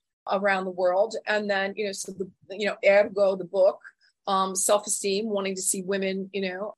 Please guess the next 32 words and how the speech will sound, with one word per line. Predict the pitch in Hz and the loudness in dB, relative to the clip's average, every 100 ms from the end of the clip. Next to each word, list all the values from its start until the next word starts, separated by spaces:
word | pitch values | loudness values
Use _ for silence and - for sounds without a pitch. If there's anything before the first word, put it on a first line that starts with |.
| _ | _
believe | 220 214 | -6 -6
in | 190 | -6
themselves, | 196 202 202 202 220 - | -6 -4 0 0 0 -4
up | 196 | -6
their | 202 180 | -6 -4
game, | 190 185 208 - - | -2 -2 -4 -8 -6
you | 196 | 0
know, | 185 196 - _ _ - | 0 -2 -6 _ _ -4
pick | 226 | -2
themselves | 226 208 208 208 208 | 0 4 4 6 6
up, | 220 226 - | 6 4 2
dust | 214 214 | 0 0
themselves | 185 - 202 196 | -2 0 0 2
off, | 202 208 | 2 2
never | 196 190 | -2 -6
look | 196 185 | -6 -2
back. | 196 190 208 - _ _ _ _ - _ _ - | 4 4 2 -4 _ _ _ _ -20 _ _ -4
And, | 202 190 185 185 _ - | -2 0 -2 -8 _ -6
you | 214 | -2
know, | 190 185 | -2 -2
if | 208 | -4
it | 196 | -4
hurts, | 214 220 220 - - - | 2 2 2 -2 -6 -4
it | 202 | -2
isn't | 196 202 190 | -2 -4 -6
love. | 190 185 240 | -4 -4 -4
I'll | 214 190 | -6 -6
throw | 196 190 | -4 -4
that | 185 185 | -2 -4
in | 175 | -6
there | 175 | -8
too. | 190 156 202 | -6 -6 -6